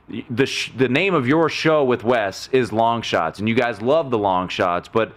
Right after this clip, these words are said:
I, I, to me it was telling, uh, that both you and,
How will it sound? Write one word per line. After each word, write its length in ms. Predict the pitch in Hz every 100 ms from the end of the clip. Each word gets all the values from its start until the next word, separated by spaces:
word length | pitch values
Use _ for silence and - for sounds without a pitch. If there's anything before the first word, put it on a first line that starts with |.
| - _
I, 400 | - 131 - 92 -
I, 40 | 131 -
to 100 | 147
me 260 | 139 247 277
it 100 | 143
was 200 | 123 -
telling, 640 | - 196 226 123 85 98 113 - _ _ _ _ _ _
uh, 120 | 131
that 300 | 123 135 117
both 300 | 127 196 208
you 200 | 156 175
and, 220 | 160 127